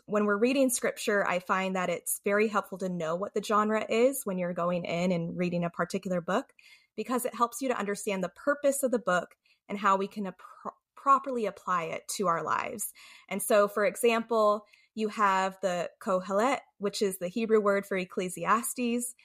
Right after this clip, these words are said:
and it's written as wisdom literature, so that when we sit down and we read Ecclesiastes, we know, "Okay, this is wisdom literature, so I'm gonna approach this with a posture that understands wisdom is being imparted to me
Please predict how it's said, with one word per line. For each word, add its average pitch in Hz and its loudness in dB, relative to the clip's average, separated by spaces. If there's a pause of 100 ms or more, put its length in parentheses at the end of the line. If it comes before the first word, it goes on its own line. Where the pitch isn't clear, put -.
(300)
and 202 2
it's 202 0
written 226 2
as 202 2
wisdom 196 4
literature, 156 0
so - -2
that 185 2
when 196 2
we 247 4
sit 269 2
down 180 4
and 180 -2
we 180 0
read 190 -2
Ecclesiastes, 185 -2
we 185 -6
know, 170 -2
"Okay, 214 -2 (120)
this - -10
is 185 -10
wisdom 240 0
literature, 190 0 (400)
so 185 2 (220)
I'm 190 2
gonna 240 4
approach 220 -2
this 196 -4
with - -14
a 180 -6
posture 185 -2
that 170 -4
understands 180 -6
wisdom 190 0 (200)
is 185 -4
being 180 -6
imparted 175 -2
to 190 -10
me 165 -12